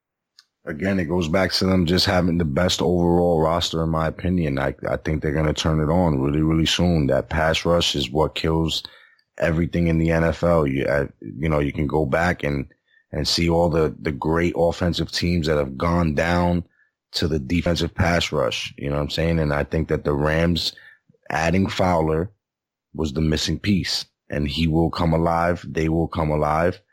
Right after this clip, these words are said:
and they're gonna rush everyone. So Drew Brees isn't gonna have the time to sit back there and pick these guys apart like he did this time around. I think that that's gonna do it. That's, that's gonna be the advantage for the Rams.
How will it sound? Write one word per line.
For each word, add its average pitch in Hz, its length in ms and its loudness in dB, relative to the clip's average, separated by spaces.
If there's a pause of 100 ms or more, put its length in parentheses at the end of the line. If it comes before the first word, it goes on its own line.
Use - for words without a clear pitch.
(220)
and 73 140 -4
they're 76 140 0
gonna 73 320 0 (100)
rush 80 540 0 (120)
everyone. 69 640 -2 (300)
So 69 220 -2
Drew 78 260 0
Brees 87 360 4
isn't 85 220 2
gonna 85 180 2
have 85 220 0
the 78 60 -2
time 92 380 0
to 85 80 -4
sit 82 300 -2
back 90 260 0
there 92 340 0 (260)
and 73 320 -2 (100)
pick - 240 -2
these 85 220 -2
guys 87 260 2
apart 85 340 0
like 85 160 2
he 87 120 -2
did 78 240 -2
this 85 220 -2
time 87 240 0
around. 85 380 0 (340)
I - 80 -10
think 80 260 -4
that 80 320 0 (120)
that's 82 300 0
gonna 87 220 0
do 90 240 2
it. 90 180 0
That's, 85 280 -2 (100)
that's 87 240 0
gonna 95 180 2
be 92 140 2
the 92 160 2
advantage 87 500 0
for 82 160 -2
the 80 100 0
Rams. 87 520 0